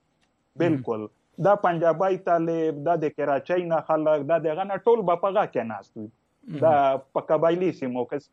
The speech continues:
Speaker 1: آ، سپیشلی په نارت وزیرستان کې دغه ټولو دفترې وي،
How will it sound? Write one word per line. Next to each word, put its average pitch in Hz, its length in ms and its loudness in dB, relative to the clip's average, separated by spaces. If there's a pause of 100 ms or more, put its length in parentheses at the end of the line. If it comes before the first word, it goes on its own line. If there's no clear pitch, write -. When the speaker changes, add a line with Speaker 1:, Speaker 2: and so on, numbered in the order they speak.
(400)
Speaker 1:
آ، 139 200 0
سپیشلی 143 560 0
په 143 120 -2
نارت 165 320 2
وزیرستان 143 640 0
کې 139 180 -2
دغه 139 260 0
ټولو 147 300 0
دفترې 151 600 0
وي، 143 140 -2